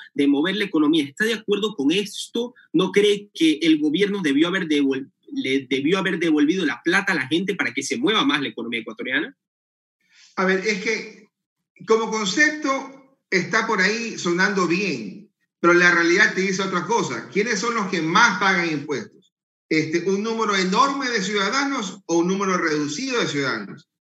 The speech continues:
Speaker 2: En, en los impuestos a la renta lo pagan un número reducido de ciudadanos y no lo paga la gran, eh, cantidad, eh, grueso de la pirámide, de la parte inferior.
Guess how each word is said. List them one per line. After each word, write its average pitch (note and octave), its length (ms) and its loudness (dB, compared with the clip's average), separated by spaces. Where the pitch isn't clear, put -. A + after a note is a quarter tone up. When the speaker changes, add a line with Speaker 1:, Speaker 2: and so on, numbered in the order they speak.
Speaker 2:
En, D#3+ 300 0
en E3+ 80 -2
los E3+ 140 0
impuestos G3 420 -2
a G3 80 2
la F3+ 160 2
renta G#3+ 380 0
lo D#3+ 220 -2
pagan F#3+ 380 2
un F3 140 0
número F#3 340 0
reducido D#3 360 -2
de F#3 60 0
ciudadanos G3 460 -2
y E3+ 60 0
no F3 100 -4
lo F#3+ 160 -2
paga F#3+ 260 0
la D#3 240 -2
gran, F#3 380 0
eh, D#3 220 0
cantidad, D#3 760 2
eh, D3+ 160 -2
grueso G3+ 300 2
de F#3 80 0
la D3 120 -2
pirámide, E3+ 380 2
de D3 60 0
la C#3 120 -2
parte E3+ 260 0
inferior. D#3 600 -2